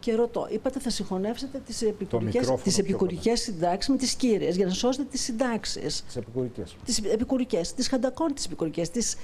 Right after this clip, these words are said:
Speaker 1: εξανεμίζετε τις επικουρικές με αυτόν τον τρόπο. Γιατί φεύγοντας κάποιος, όταν δεν έχει συμπληρώσει το ποσό για να πάρει μια αξιοπρεπή επικουρική σύνταξη, δίνει χρήματα δικά του από την τσέπη του στο ταμείο για να εξασφαλίσει μια καλή σύνταξη επικουρική,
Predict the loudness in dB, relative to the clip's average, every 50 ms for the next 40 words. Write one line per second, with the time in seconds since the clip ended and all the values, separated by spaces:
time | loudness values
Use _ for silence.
0 | -10 -6 -4 -4 0 2 2 2 4 4 4 4 4 4 4 2 -2 -4 -2 -2
1 | -2 -2 -4 -4 -2 -4 -2 -2 -4 -4 -4 -4 -4 -4 -4 -2 0 2 2 0
2 | 0 -2 -8 -8 -6 -6 -8 -10 -16 -18 -14 -4 -2 -2 0 0 0 0 2 0
3 | 2 0 0 0 0 -2 0 0 0 0 0 -2 -2 -2 -2 0 0 0 2 2
4 | 2 2 2 2 0 2 4 4 6 6 6 4 4 0 -2 -6 -2 0 2 4
5 | 6 6 4 4 2 -2 -6 -12 -14 -8 -2 0 0 2 2 2 2 4 4 4
6 | 2 2 2 0 0 2 0 -2 -2 0 0 0 0 0 -2 0 -2 -2 -2 -4
7 | -6 -6 -6 -4 -6 -4 -4 -4 -2 -2 -2 -4 -2 -6 -6 -6 -8 -16 -20 -12
8 | -6 0 2 4 4 4 4 2 0 0 2 2 4 2 0 2 2 0 2 2
9 | -2 0 0 -2 0 0 0 0 -2 -2 -2 -2 -4 -4 0 2 4 4 2 2
10 | 0 -6 -10 -8 -6 -6 -4 -4 -4 -4 -6 -4 -2 -4 -2 0 2 2 2 2
11 | 0 -2 -4 -4 -4 -4 -6 -8 -14 -20 -18 -6 -2 -2 -2 0 -2 -2 -2 -2
12 | -2 0 -2 -2 0 -2 -2 -2 -2 -4 -2 -2 -2 -2 0 0 -2 -2 -2 -6
13 | -6 -6 -6 -6 -6 -6 -6 -4 -4 -4 -4 -6 -8 -8 -8